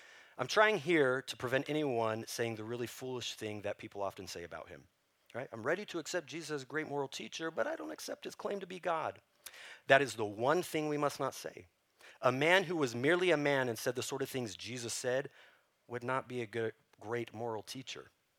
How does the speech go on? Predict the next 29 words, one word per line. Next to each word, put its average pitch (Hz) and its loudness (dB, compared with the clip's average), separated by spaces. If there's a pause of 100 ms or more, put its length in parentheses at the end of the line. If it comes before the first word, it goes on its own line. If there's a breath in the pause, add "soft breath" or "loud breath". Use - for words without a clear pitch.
(540)
He 156 -2
would 151 6
either 147 8
be 135 2
a 110 6
lunatic, 131 2 (160)
right? 101 -8
Someone 107 -8
who 104 -14 (180)
thinks 196 -4
he 120 -4
is 98 -6
God 92 -6
but 92 -12
is 87 -12
not, 87 -14 (1200 loud breath)
on 165 8
the 151 8
level 165 8
with 143 4
the 135 4
man 139 2
who 135 -4
says 135 0
he 147 -2
is 123 0
a 117 4
poached - -2
egg. 135 -2